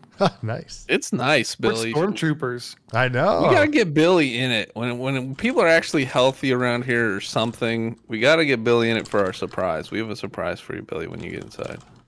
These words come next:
Speaker 3: What?
Speaker 2: We still
Speaker 3: You
Speaker 2: can't
Speaker 3: guys,
Speaker 2: tell you.
Speaker 3: you're gonna kill me in it?
Speaker 2: Yes.
Speaker 3: <laughs> It's white
Speaker 2: That's
Speaker 3: on
Speaker 2: what
Speaker 3: white. It's gonna
Speaker 2: <laughs>
Speaker 3: stain everywhere.
Speaker 2: I got the chemicals. Don't worry.
Speaker 3: All right.
Speaker 2: You're sitting in
Speaker 3: All
Speaker 2: the
Speaker 3: right.
Speaker 2: front. I'm in the back.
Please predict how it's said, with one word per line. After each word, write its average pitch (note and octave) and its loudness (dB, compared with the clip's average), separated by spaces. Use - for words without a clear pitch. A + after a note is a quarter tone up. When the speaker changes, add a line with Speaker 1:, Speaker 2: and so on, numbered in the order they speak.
Speaker 3:
What? D#3+ 0
Speaker 2:
We B2 -6
still D3+ 2
Speaker 3:
You D3 2
Speaker 2:
can't D3+ 2
Speaker 3:
guys, D#3+ -8
Speaker 2:
tell A2 2
you. F2 -6
Speaker 3:
you're F3 -2
gonna G3 0
kill G#3 0
me A3+ 2
in A3+ 2
it? A3+ -2
Speaker 2:
Yes. D3+ 0
Speaker 3:
<laughs> - -12
It's F#3 0
white G3+ 4
Speaker 2:
That's A#3 -4
Speaker 3:
on G3 0
Speaker 2:
what F#3+ -2
Speaker 3:
white. G#3+ 0
It's D#3 -4
gonna G3 -2
Speaker 2:
<laughs> - -6
Speaker 3:
stain G#3 -2
everywhere. D3+ -6
Speaker 2:
I E3+ 2
got G3+ 0
the G3+ 0
chemicals. E3+ -2
Don't C#3 -6
worry. C#3+ 0
Speaker 3:
All C#3+ 0
right. B2+ -10
Speaker 2:
You're C3 -4
sitting - -4
in D3 -2
Speaker 3:
All C#3 -2
Speaker 2:
the B2 -6
Speaker 3:
right. - -8
Speaker 2:
front. C#3 0
I'm B2 0
in C3 -4
the B2 -2
back. A2+ 0